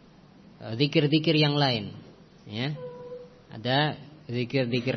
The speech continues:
yang lain yang disunnahkan untuk dibaca ketika ruku. Nah, ya.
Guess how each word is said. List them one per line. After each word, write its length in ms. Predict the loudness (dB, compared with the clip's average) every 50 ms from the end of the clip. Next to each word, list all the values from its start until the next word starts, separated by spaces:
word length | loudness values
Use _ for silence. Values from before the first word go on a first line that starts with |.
| 0 0
yang 220 | 0 0 0 2
lain 240 | 2 4 4 4 4
yang 180 | 4 4 2 2 0
disunnahkan 720 | -2 -2 -2 -2 -2 -2 -2 -4 0 0 2 2 2 2 0 -2
untuk 320 | -2 -2 -2 -4 -2 -2
dibaca 480 | -2 0 0 0 -2 0 0 -2 -2 0
ketika 400 | -4 -4 -4 -4 -2 0 0 0
ruku. 400 | 0 -2 -4 -4 -4 -4 -6 -6 -12 -18 -20 -20 -20 -20 -20 -20 -20 -20 -20 -20 -20 -18 -18 -20 -20 -20 -20 -20 -18 -16
Nah, 220 | -16 -16 -16 -16 -18 -18 -20 -20 -20 -20 -20 -20 -20 -20 -20 -20 -20 -20 -20 -18 -16
ya. 240 | -14 -12 -12 -12